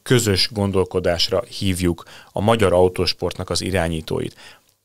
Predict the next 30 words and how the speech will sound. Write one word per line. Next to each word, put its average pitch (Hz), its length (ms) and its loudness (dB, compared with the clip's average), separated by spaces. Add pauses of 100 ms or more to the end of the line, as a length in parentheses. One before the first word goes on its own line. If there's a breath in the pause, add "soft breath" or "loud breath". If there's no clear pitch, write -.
(120)
Újszerű 127 540 6
ez 95 140 4
a 98 60 6
gondolkodásmód. 90 1040 2
Elszoktak 127 720 2
ettől 90 320 0
az 85 100 0
emberek, 87 400 -2
hogy 95 80 -4
megkérdezik 95 720 0
őket, - 300 -4
hogy 98 80 -8
mit 98 160 -6
lehetne 95 300 -2
jobban 101 300 0
csinálni. 107 360 -2 (260 loud breath)
És - 80 -4
nagyon 190 280 6
fontos, 110 380 4 (380 loud breath)
hogy 120 100 2
nem 165 240 8
biztos, 120 320 4
hogy 113 100 2
mindent 113 380 4
megfogadunk, 104 640 2
vagy 104 120 4
mindent 107 340 2
úgy 123 180 -2
fogunk 101 340 2
meg, 95 240 2